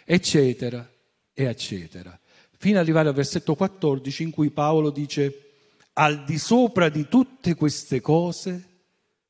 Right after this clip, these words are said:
vestitevi dell'amore, che è il vincolo della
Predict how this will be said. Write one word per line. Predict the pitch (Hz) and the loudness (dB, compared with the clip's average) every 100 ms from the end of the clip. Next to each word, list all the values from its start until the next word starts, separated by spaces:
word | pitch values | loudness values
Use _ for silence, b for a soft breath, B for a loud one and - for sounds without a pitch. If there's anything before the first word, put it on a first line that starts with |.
| _ _ | _ _
vestitevi | 139 160 - 110 95 - 101 107 113 _ _ _ | -4 -2 -4 -10 -10 -12 -16 -16 -20 _ _ _
dell'amore, | 127 131 127 131 117 90 90 98 110 _ _ _ _ _ _ | -4 -2 -2 -6 -6 -8 -12 -18 -20 _ _ _ _ _ _
che | 135 | 0
è | 139 | 2
il | 120 120 147 | 2 -2 -6
vincolo | 113 104 98 92 101 95 104 _ _ _ _ _ | -10 -12 -12 -14 -16 -18 -20 _ _ _ _ _
della | 113 101 98 101 | -10 -10 -14 -18